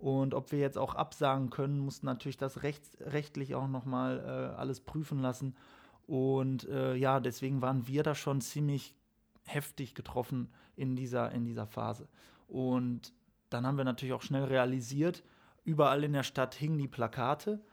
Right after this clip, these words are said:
Vor unserem Büro, wenn wir rausgingen, sehen wir immer, äh, jedes Mal die Plakate. Das ist immer ein tolles Gefühl, wenn man kurz vorm Festival ist, da freut man sich die ganze Zeit. Die ganze Stadt weiß dann langsam Bescheid, dass da was passiert.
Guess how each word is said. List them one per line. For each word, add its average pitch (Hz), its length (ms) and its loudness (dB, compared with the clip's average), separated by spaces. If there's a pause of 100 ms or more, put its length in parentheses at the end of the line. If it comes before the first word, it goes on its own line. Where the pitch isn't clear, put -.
(260)
Vor 147 260 2
unserem 135 300 2
Büro, 143 360 4
wenn 135 180 2
wir 123 120 0
rausgingen, 143 500 2
sehen 139 320 0
wir 135 160 2
immer, 135 440 0
äh, 127 80 -6
jedes 131 340 -4
Mal 127 200 0
die 127 140 -4
Plakate. 135 500 -2
Das 120 100 -8
ist - 60 -12
immer 127 160 -2
ein 117 40 -6
tolles 135 300 -4
Gefühl, 151 420 -2
wenn 135 100 -2
man 127 140 -2
kurz 139 220 -4
vorm 131 220 -6
Festival 139 480 -4
ist, 131 180 -2
da 123 60 -4
freut 131 280 -4
man 135 160 -2
sich 127 120 -12
die 135 100 -12
ganze 131 260 -8
Zeit. 131 360 -2 (260)
Die - 60 -8
ganze 131 240 -2
Stadt 147 380 2 (580)
weiß 139 280 4
dann 147 200 4
langsam 139 380 4
Bescheid, 139 640 4
dass 135 180 2
da 127 140 2
was 131 160 -2
passiert. 156 560 0